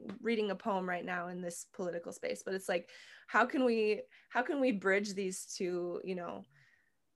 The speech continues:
this, this, this centering of, of, of leadership from the womb space? And I do feel like it's going to take, you know, years. And at the same time,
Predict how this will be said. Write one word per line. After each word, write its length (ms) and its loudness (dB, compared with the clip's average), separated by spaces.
this, 260 -4
this, 380 -4
this 420 -4
centering 640 0
of, 320 -2
of, 300 -4
of 140 -6
leadership 580 0
from 260 -8
the 120 -4
womb 200 -4
space? 360 -6
And 100 -10
I 60 -6
do 180 -2
feel 200 -4
like 200 -6
it's 160 -10
going 260 -6
to 120 -12
take, 400 -8
you 120 -8
know, 240 -6
years. 440 6
And 220 0
at 100 -2
the 80 0
same 300 6
time, 420 2